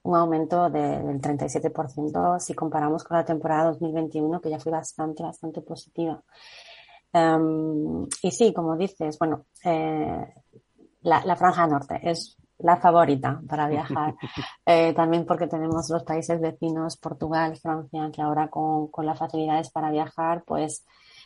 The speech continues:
Speaker 1: es mucho más cómodo y aunque todavía hay una gran preferencia por el turismo doméstico,
Speaker 2: Mm.
Speaker 1: que sigue siendo del ochenta y cuatro, ochenta y cinco por ciento, hay cada vez más viajes que al menos sí que citan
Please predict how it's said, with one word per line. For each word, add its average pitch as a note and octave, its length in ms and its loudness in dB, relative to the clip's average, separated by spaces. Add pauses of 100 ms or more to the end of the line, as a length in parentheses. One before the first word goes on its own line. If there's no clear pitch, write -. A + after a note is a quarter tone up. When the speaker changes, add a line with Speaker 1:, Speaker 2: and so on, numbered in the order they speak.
(120)
Speaker 1:
es - 100 -18
mucho D#3 200 -2
más C#3+ 160 -2
cómodo G3+ 600 4
y D3+ 460 -2
aunque D3 320 -2
todavía D#3 420 2
hay F3 100 2
una E3 160 0
gran E3 380 -2
preferencia E3+ 680 -2
por D#3+ 140 -6
el D#3+ 100 -2
turismo E3 360 -6
doméstico, G3+ 680 -2 (280)
Speaker 2:
Mm. A#2 240 -14
Speaker 1:
que - 120 -6
sigue D3+ 180 0
siendo D#3 300 2
del C#3 120 2
ochenta C#3 560 0
y C3+ 300 0
cuatro, D3 300 0
ochenta D3 200 -6
y C#3 60 -4
cinco D#3 260 -4
por D3 200 -6
ciento, E3+ 500 -2 (340)
hay D3+ 200 2
cada D3+ 160 6
vez D3 160 2
más D3+ 240 2
viajes E3 520 -2
que D3+ 200 -6
al C#3+ 100 0
menos D3+ 480 -2 (140)
sí - 180 -4
que E3 140 -2
citan D#3+ 420 -2